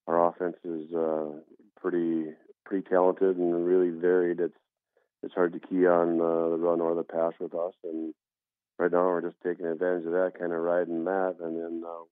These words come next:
working things out defensively along the way. And, uh, defensively, we've come a long way since week one, and, uh, we still have some room to get better on both sides. But, yeah, we're pretty happy with where we're at right now, Brad.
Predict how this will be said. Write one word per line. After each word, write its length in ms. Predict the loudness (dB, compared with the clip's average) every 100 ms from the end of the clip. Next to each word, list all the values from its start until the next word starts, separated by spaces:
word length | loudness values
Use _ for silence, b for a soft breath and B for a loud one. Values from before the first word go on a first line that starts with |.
| _ _ -12
working 260 | -10 -8 -6
things 220 | -4 -2
out 160 | -2 -4
defensively 580 | -8 -6 -6 -4 -2
along 300 | 2 2 0
the 80 | 0
way. 260 | -2 -2 -4
And, 120 | -8 _ _ _ _ _ -6
uh, 240 | 0 0 0
defensively, 640 | -2 2 2 2 2 4
we've 240 | 4 2 0
come 180 | 2
a 60 | 4
long 260 | 4 4 2
way 240 | 2 0 -4
since 180 | -10 -8
week 220 | -8 -4
one, 260 | -2 0 -2
and, 240 | -4 -4
uh, 200 | -6 -8 -12
we 80 | _ _
still 160 | -4
have 120 | -2 -4
some 80 | -4
room 140 | -4 -2
to 60 |
get 140 | -4 0
better 280 | 0 0
on 100 | 0
both 180 | -2 -4 -2
sides. 240 | -4 -4 -6
But, 180 | -8 -8 _ _ _ 2
yeah, 80 |
we're 140 | 4 2
pretty 200 | 2 2
happy 200 | 2 0
with 80 | 2
where 120 | 2
we're 160 | 2
at 80 | 0
right 160 | -2 -4
now, 140 | -4
Brad. 280 | -4 -4 -6